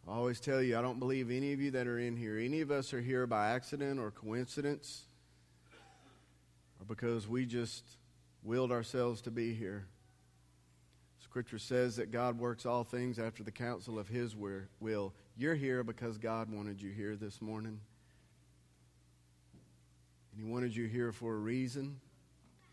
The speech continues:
And it wasn't just so you could leave here the same way you were when you came in. It's 'cause he had wanted to speak to you, to reveal himself to you. And if you're one of those ones this morning where you're going, "That's me,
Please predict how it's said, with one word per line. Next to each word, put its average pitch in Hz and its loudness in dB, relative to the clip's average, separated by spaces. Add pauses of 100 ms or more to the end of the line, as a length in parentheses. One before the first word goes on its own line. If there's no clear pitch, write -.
(280)
And 107 -4
it 92 -4
wasn't 127 2
just 131 0
so 135 -4
you 123 0
could 113 -6
leave 127 -2
here 135 2
the 110 -4
same 123 -2
way 120 0
you 123 0
were 120 0
when 117 -2
you 117 -2
came 113 -2
in. 85 -6 (1700)
It's - -20
'cause 104 -4
he 127 0
had 120 2
wanted 117 -2
to 95 -6
speak - -4
to 98 -10
you, 95 -6 (960)
to 113 -10
reveal 107 2
himself 104 -4
to 110 -8
you. 95 -8 (1300)
And 98 -6
if 104 -4
you're 139 4
one 139 2
of 131 2
those 131 2
ones 135 0
this 123 -4
morning 127 2
where 110 0
you're 117 2
going, 117 0
"That's 117 -2
me, 113 -2